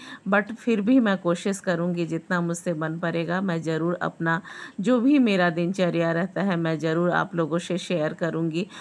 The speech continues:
और बाद, बाद में बहुत सारे वीडियोज़, मैं अच्छे-अच्छे वीडियोज़ भी अपलोड करूँगी।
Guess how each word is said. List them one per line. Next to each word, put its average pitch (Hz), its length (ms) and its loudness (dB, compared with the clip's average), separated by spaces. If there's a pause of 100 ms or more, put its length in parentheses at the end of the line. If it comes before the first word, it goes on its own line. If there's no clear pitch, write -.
(160)
और 175 140 2
बाद, 160 240 4
बाद 170 400 4
में 202 260 2
बहुत 196 280 0
सारे 196 260 0
वीडियोज़, 185 480 0
मैं 175 140 0
अच्छे-अच्छे 185 460 -2
वीडियोज़ 170 480 0
भी 185 140 -2
अपलोड 160 380 -2
करूँगी। 160 540 -4